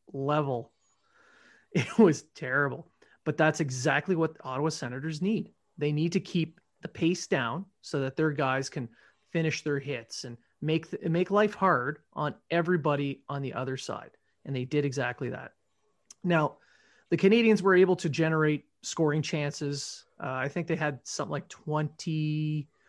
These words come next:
or twenty-five in the first game, and they were still capable of making another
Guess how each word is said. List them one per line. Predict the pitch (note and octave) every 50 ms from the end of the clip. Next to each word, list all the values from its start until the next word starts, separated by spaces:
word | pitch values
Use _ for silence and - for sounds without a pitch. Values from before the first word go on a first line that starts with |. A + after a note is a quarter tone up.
| _ _ _ _ _
or | - C#3
twenty-five | - - - D#3+ D#3 D#3 C#3+ - - C#3 C3+ C#3 D3+ D#3 D3+
in | D#3+
the | D#3
first | D3 - E3 D#3 D3+ D3 -
game, | - C#3+ D3 D#3 E3+ E3
and | D3 D3+
they | D3+
were | D3 D3+
still | C#3+ - - G#3+ G3+ -
capable | - - F3 E3 D#3 C3+ D3 C#3
of | C3+ B2 B2+
making | C#3 C#3+ C#3 - C#3+ C#3 C3+
another | C3 C3+ C#3 C3+ C3+ C3 B2+ A#2